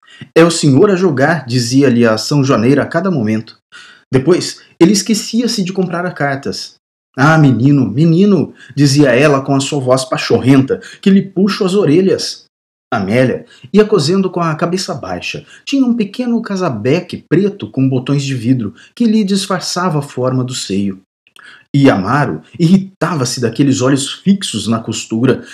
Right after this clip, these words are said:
daquele casaco amplo escondendo a beleza que mais apetecia nela. E nada a esperar. Nada dela lhe pertenceria, nem a luz daquelas pupilas, nem a brancura daqueles peitos.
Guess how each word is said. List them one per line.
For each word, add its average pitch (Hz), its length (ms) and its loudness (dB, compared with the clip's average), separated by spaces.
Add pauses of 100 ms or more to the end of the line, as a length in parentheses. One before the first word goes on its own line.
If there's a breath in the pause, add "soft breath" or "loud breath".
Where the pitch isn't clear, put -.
daquele 190 280 -4
casaco 139 640 -4
amplo 131 240 2
escondendo 123 540 0
a 123 40 2
beleza 117 460 -2
que 156 100 0
mais 170 480 0
apetecia 165 680 -2
nela. 110 440 -4 (340 loud breath)
E 214 100 4
nada 190 680 0
a 190 80 2
esperar. 127 640 -4 (520 loud breath)
Nada 185 380 2
dela 135 320 -2
lhe 117 160 0
pertenceria, 147 960 0 (280 loud breath)
nem 247 220 4
a 240 40 -4
luz 214 260 0
daquelas 196 340 -4
pupilas, 190 540 -2
nem 226 220 2
a 214 40 -4
brancura 214 600 0
daqueles 170 400 -4
peitos. - 600 -6